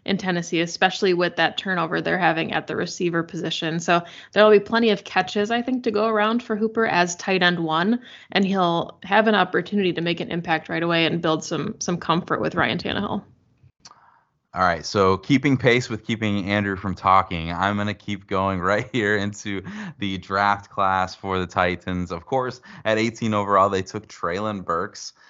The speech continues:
Speaker 2: out of Arkansas after that big trade that dropped, uh, with A J Brown. Uh, in the second round, they took corner Roger McCreary from Auburn,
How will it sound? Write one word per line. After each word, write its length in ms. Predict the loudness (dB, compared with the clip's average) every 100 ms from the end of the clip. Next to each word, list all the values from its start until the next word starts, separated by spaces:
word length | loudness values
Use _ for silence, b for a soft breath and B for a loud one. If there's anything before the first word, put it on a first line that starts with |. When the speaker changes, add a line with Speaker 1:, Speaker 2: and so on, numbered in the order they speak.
| B
Speaker 2:
out 120 | 2
of 80 | 4
Arkansas 680 | 2 0 -4 2 4 4 4
after 320 | 0 -4 -4 -2
that 400 | 0 -2 -4 -8
big 240 | -8 -8
trade 360 | -6 -2 -2 -4
that 100 | -6
dropped, 480 | 0 2 2 -2 -14
uh, 160 | -10
with 140 | -6 -4
A 100 | -4
J 140 | -4
Brown. 400 | 0 2 4 2 -2 B B -6
Uh, 60 |
in 100 | -2
the 60 | -2
second 300 | 2 2 2
round, 280 | 2 4 2
they 60 |
took 200 | -2 -8
corner 440 | -8 -4 -2 0 0
Roger 460 | 4 4 2 -2
McCreary 680 | -4 -6 -4 -2 0 0 -4
from 220 | -4 -4
Auburn, 600 | 2 4 4 2 -2 -4